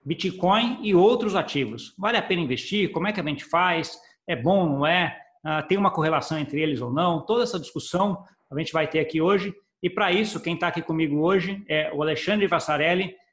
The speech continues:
da B L P Cripto. Tudo bom, Alexandre?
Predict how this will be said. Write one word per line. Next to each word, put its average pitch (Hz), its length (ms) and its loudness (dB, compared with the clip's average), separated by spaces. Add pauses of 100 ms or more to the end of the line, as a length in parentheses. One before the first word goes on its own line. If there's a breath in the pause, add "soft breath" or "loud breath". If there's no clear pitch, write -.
(120)
da 156 380 0
B 151 140 0
L 190 220 2
P 180 140 2
Cripto. 139 480 -2 (240)
Tudo 147 220 0
bom, 180 160 2
Alexandre? 175 600 0